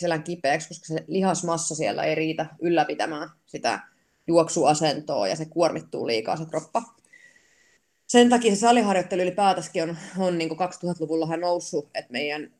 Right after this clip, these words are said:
me tarvitaan rasitusta lihaksistolle, jotta me voitaisiin paremmin. Ja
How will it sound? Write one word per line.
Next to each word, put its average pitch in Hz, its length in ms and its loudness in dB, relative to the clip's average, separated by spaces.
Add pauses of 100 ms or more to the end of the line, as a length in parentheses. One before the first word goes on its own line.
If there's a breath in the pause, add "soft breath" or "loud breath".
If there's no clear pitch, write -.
me 165 100 -6
tarvitaan 165 400 0 (200 loud breath)
rasitusta 180 580 0
lihaksistolle, 160 680 -2
jotta 160 280 -4
me 156 120 -4
voitaisiin 156 300 -4
paremmin. 160 420 -4 (500)
Ja 156 240 0